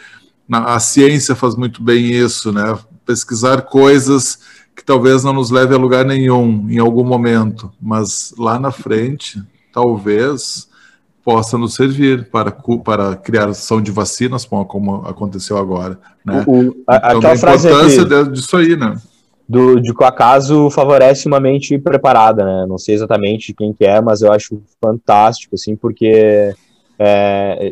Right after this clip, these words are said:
Speaker 2: de alguma forma é isso, né? Pô, a gente teve grandes avanços científicos, inclusive, assim, né? Na aleatoriedade, digamos assim, penicilina, outras drogas que foram super importantes pra humanidade, foram descobertas de situações totalmente ao acaso, ou que deram errado, ou que,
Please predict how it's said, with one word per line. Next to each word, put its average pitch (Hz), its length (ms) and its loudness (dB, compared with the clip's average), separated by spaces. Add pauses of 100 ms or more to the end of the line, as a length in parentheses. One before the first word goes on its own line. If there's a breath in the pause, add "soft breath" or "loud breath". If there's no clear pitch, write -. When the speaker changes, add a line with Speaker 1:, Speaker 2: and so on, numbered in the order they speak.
(120)
Speaker 2:
de 107 120 -6
alguma 160 200 2
forma 220 340 0
é 196 60 4
isso, 220 420 -2
né? 120 260 2
Pô, 170 120 2
a 208 60 4
gente 196 160 -2
teve 170 160 2
grandes 160 280 0
avanços 156 340 0
científicos, 131 480 -4
inclusive, 104 420 -2
assim, 104 280 -4
né? 92 260 -4
Na 117 300 4
aleatoriedade, 113 880 2
digamos 98 320 -6
assim, 104 140 -8
penicilina, 117 840 0
outras 123 360 0
drogas 117 400 2
que - 100 -20
foram 117 140 -2
super 135 240 -4
importantes 123 500 -4
pra 127 120 -2
humanidade, 113 520 -2 (180)
foram 165 160 2
descobertas 156 560 0
de 156 120 -8
situações 175 580 -2
totalmente 202 420 -4
ao 208 60 -2
acaso, 160 460 0
ou 98 60 -2
que 120 80 -6
deram 120 200 2
errado, 117 600 2
ou 113 120 4
que, 120 380 0